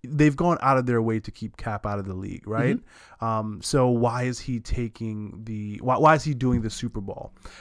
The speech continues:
Speaker 1: So I felt two ways about it. Initially, I was like, you know, he's just, they got him.
Speaker 2: Mm-hmm.
Speaker 1: They asked him to do it. He's,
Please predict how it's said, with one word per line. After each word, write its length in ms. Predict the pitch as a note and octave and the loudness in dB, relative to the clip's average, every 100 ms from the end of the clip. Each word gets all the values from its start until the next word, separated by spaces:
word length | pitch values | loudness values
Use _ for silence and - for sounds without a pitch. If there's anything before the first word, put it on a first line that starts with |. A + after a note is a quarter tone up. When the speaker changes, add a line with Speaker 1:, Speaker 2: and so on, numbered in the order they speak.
| - | -6
Speaker 1:
So 440 | - C#3 B2+ A#2 _ _ _ _ _ _ _ _ _ - | 2 6 6 2 _ _ _ _ _ _ _ _ _ -4
I 80 | C3+ | -2
felt 260 | - F#3+ - | 0 -2 -2
two 140 | E3+ | 0
ways 240 | C#3+ A#2+ | 2 2
about 240 | G#2+ G2+ F#2+ | 0 -4 -4
it. 80 | A#2+ | -2
Initially, 380 | D#3+ F3 E3 | -2 0 0
I 100 | C#3+ | 0
was 120 | B2 A#2 | 0 0
like, 220 | A2 A2 _ _ _ _ _ _ - | -2 -2 _ _ _ _ _ _ -8
you 80 | B2+ | -4
know, 160 | G#3 - _ _ _ _ _ _ _ _ - | -4 -8 _ _ _ _ _ _ _ _ -8
he's 340 | - C#3+ B2+ | 0 0 0
just, 420 | A#2+ B2 - - - | 0 -2 -2 -10 -8
they 140 | B2+ B2 | -2 0
got 260 | A2+ G2 | 0 -2
him. 220 | D#2 - - - - | -8 -14 -20 -20 -16
Speaker 2:
Mm-hmm. 140 | G2+ G#2 - - - | -14 -14 -14 -16 -4
Speaker 1:
They 180 | C3+ | 0
asked 240 | A#2 A#2 A#2 | 2 0 -2
him 60 | |
to 60 | A#2+ | -4
do 260 | A2+ C#3+ C#3+ | 0 2 2
it. 80 | |
He's, 200 | A#2+ A#2 | 2 -2